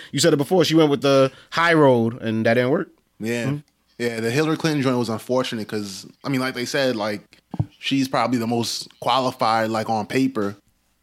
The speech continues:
Speaker 2: smartest, and, and all this type of stuff. But unfortunately, you need to be a politician. That's the part that she didn't quite master.
Speaker 1: Mm-hmm. All right, Keith, real quick before we get up outta here, man. Sports news, bro. You been keeping up with the playoffs?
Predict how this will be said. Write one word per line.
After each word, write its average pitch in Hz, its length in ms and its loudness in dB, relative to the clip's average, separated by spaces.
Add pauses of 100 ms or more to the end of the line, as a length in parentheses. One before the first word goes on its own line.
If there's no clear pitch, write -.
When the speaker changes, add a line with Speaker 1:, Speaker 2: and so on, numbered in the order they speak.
(300)
Speaker 2:
smartest, 127 760 0
and, 107 180 -2
and 110 140 -2
all 123 140 2
this 131 120 0
type 120 240 -4
of 107 80 -4
stuff. 107 380 -4 (500)
But 117 380 -2
unfortunately, 131 520 0
you 127 60 2
need 127 160 2
to 131 60 0
be 113 120 0
a 110 60 -2
politician. 117 760 -2
That's 110 200 -4
the 107 80 -10
part 107 280 -4
that 104 100 -4
she 104 300 -6 (320)
didn't 110 260 -4
quite 104 360 -6
master. 110 520 -6
Speaker 1:
Mm-hmm. 139 220 -2 (1400)
All 127 80 0
right, 123 260 2
Keith, 139 240 0
real 143 120 2
quick 135 240 0
before 127 160 -4
we 127 80 -2
get 127 160 2
up 113 120 0
outta 127 220 2
here, 120 180 0
man. 117 320 2
Sports 127 460 0
news, 123 320 2
bro. 117 140 2
You 117 80 2
been 117 100 -2
keeping 127 200 2
up 120 120 4
with 117 100 -4
the - 80 -4
playoffs? 147 380 4